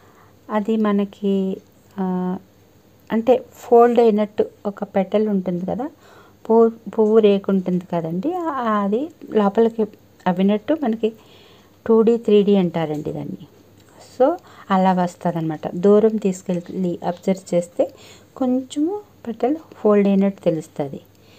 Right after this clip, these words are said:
So, ఈ అవుట్‌లైన్స్‌కి చాలా ఇంపార్టెన్స్ ఇవ్వాలండి పువ్వు అందంగా ఉండడానికి. నార్మల్గా చాలామంది పెయింట్ చేసేస్తారు, చేసేసి అంటే పువ్వు వేసేసామని, కానీ మనం అలా నేర్చుకోవద్దు,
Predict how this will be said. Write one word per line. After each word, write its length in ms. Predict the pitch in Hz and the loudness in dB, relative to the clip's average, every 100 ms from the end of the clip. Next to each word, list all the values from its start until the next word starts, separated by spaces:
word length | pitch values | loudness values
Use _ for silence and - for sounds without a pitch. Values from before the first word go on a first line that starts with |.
| - _ - - | -20 _ -20 -2
So, 180 | 269 262 | 2 2
ఈ 240 | - 220 | 2 2
అవుట్‌లైన్స్‌కి 920 | 214 190 202 233 240 247 - - - | 2 2 -2 -2 -2 -4 -10 -16 -10
చాలా 840 | 277 - - - 147 226 247 269 240 - _ - - _ 208 | -10 -10 -12 -10 -2 0 2 0 -4 -8 _ -20 -20 _ -2
ఇంపార్టెన్స్ 600 | 196 220 214 226 208 185 | 2 2 2 0 -2 -2
ఇవ్వాలండి 540 | 165 170 160 151 151 | -2 -2 -2 -6 -8
పువ్వు 540 | - - 190 185 208 | -12 -8 -6 -4 0
అందంగా 560 | 202 175 175 185 185 190 | 0 2 0 0 2 2
ఉండడానికి. 580 | 165 160 156 151 147 - _ _ - - - - _ | 0 -4 -6 -8 -12 -18 _ _ -20 -20 -20 -20 _
నార్మల్గా 520 | 208 170 170 196 202 233 - | -6 -4 -4 -4 -2 -2 0
చాలామంది 440 | 175 180 202 202 | 0 2 0 0
పెయింట్ 400 | 202 190 185 180 | -2 -2 -2 -2
చేసేస్తారు, 760 | 196 190 180 - 175 165 202 285 - _ _ _ - | -4 -4 -4 -4 -6 -4 -4 -6 -10 _ _ _ -4
చేసేసి 640 | 196 196 202 - 240 220 240 | -4 -2 -6 -4 -4 -4 -4
అంటే 200 | 214 247 | -4 -4
పువ్వు 360 | 233 220 220 | -2 -2 2
వేసేసామని, 760 | 220 202 190 180 175 160 147 - _ _ - - - _ - | 2 2 -2 -4 -4 -2 -4 -8 _ _ -20 -20 -20 _ -2
కానీ 180 | 202 240 | -2 0
మనం 280 | 226 180 | 0 0
అలా 200 | 165 151 | -2 -2
నేర్చుకోవద్దు, 760 | 175 175 160 - - 165 143 | 0 -2 -4 -8 -2 -2 -2